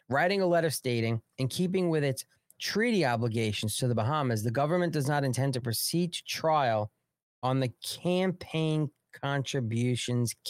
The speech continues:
count." Well, isn't that convenient? So basically, it's because they mishandled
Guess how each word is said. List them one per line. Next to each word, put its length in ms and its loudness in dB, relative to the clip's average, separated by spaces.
count." 460 -6
Well, 180 2
isn't 220 0
that 200 0
convenient? 640 2
So 120 0
basically, 560 2
it's 160 -4
because 460 0
they 140 2
mishandled 1200 0